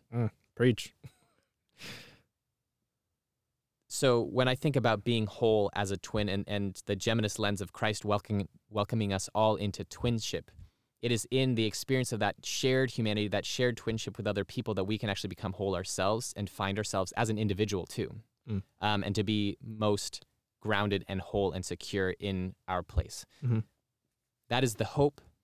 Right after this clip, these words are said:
Speaker 2: The reality of our world is that it doesn't always work that way, and, and we are competitive, and we do turn against each other because we turn inward into this fear, or we are taught to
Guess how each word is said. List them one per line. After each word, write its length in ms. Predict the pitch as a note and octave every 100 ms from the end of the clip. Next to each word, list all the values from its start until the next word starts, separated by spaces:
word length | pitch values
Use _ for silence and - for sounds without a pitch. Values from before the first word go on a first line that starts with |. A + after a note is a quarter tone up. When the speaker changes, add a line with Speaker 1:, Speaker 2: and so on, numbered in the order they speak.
| _ -
Speaker 2:
The 80 |
reality 480 | A2 A2 A#2 C3 B2
of 100 | G#2+
our 120 | G2+ G2
world 280 | A2+ A#2+
is 80 | G#2
that 120 | G2 F#2+
it 80 | -
doesn't 240 | G#2+ G#2+
always 260 | G2 G2 G2+
work 180 | A2 -
that 140 | F2+
way, 200 | F2+ F#2 -
and, 240 | F#2+ F2+
and 260 | - G2 F2+ -
we 180 | G2+ G#2+
are 220 | G#2 C3 - _ _ -
competitive, 600 | A#2 - D3 C3 F#2 F2+
and 140 | G#2
we 120 | G#2+ G#2
do 240 | B2 A#2+ - _
turn 200 | - C3
against 280 | B2+ B2+ -
each 140 | A#2 A2+
other 240 | G#2 G2+ - - - _ _
because 320 | A#2 - A#2+
we 100 | A2
turn 480 | A2+ A2+ G#2 G#2 G2 - _ _ _
inward 280 | B2 B2 A2
into 200 | G#2 -
this 160 | G2+ -
fear, 360 | - A2+ F#2 -
or 280 | A#2+ A#2+ A2
we 320 | A2+ G#2+ - _ _ _
are 120 | G2+ G#2+
taught 300 | - A#2 - _
to 400 | - G#2 G2+